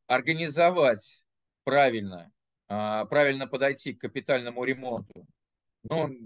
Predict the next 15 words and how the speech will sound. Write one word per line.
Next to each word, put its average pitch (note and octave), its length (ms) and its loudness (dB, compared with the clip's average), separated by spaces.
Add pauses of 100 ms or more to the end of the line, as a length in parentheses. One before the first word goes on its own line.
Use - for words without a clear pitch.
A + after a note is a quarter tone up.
(420)
и D3+ 260 -4
экономика D3 600 0
дома, A#2 420 0
скажем A2+ 340 -6
так, A2+ 180 -4
сбор, B2+ 560 0 (440)
а, A2 280 0
на B2+ 120 -4
капитальный C3+ 540 -2
ремонт C3 320 -6
позволит C#3 640 0
выполнить A2+ 540 -6
в - 60 -14
срок C3+ 400 -2 (600)
программу C3 720 0